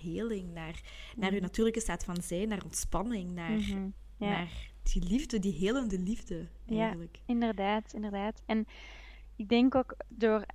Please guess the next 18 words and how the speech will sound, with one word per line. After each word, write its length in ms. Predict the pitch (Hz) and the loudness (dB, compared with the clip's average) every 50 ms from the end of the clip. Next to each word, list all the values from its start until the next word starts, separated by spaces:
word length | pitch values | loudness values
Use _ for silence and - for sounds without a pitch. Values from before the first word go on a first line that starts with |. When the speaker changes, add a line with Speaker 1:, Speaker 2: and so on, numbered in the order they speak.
| - - - - | -16 -16 -10 -4
Speaker 2:
aan 120 | 208 214 | 0 0
jezelf 320 | 220 214 196 214 214 233 - | 2 2 4 4 8 8 8
te 160 | - 240 214 | 8 6 2
werken 340 | 202 214 214 - - 190 - | 2 2 0 -2 -6 -4 -2
en 120 | - 214 | 0 2
door, 160 | 214 214 208 | 2 2 2
door 140 | 208 208 196 | 0 0 0
een 180 | 202 196 190 185 | 0 -2 -2 -4
persoonlijk 440 | - 202 - - 202 208 214 220 | -6 -6 -4 -2 0 0 0 0
proces 400 | - - 185 180 - - 214 202 | -2 -6 -10 -8 -4 -4 -4 -4
te 140 | - - 220 | -4 -6 -4
gaan 340 | 196 202 202 196 196 196 202 | -4 -2 -2 0 0 -2 -2
en 220 | - - 190 196 - - | -4 -4 -4 -4 -2 0
al 160 | - 208 214 | 2 2 2
dan 200 | 214 202 202 196 | 4 2 2 2
niet 240 | 208 208 220 - - | 2 2 0 -2 -4
met 140 | 208 208 | -6 -4
therapie, 560 | - 208 190 185 185 - - 208 233 262 277 | -4 -4 -4 -4 -8 -6 -4 -2 -2 -2 -2